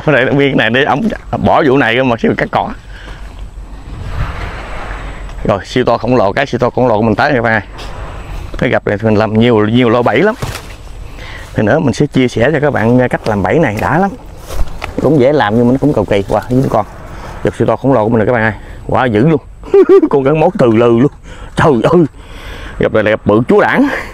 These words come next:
Này, cái gặp này thì nhỏ, con gặp này của mình đảng cư nè.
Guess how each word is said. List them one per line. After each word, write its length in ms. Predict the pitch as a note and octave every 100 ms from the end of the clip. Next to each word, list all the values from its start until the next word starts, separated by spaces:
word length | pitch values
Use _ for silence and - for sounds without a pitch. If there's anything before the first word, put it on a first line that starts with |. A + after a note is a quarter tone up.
| - - - - - - - -
Này, 100 | G#2
cái 80 | B2
gặp 140 | G#2+
này 140 | G#2 G#2
thì 120 | A2+
nhỏ, 260 | B2+ G2+ A#3 - -
con 160 | - A2+
gặp 160 | G#2 -
này 80 |
của 60 | A#2
mình 220 | G2+ G2+ G#2 A2 -
đảng 200 | G#2 A2+
cư 180 | C#3
nè. 60 | A#2+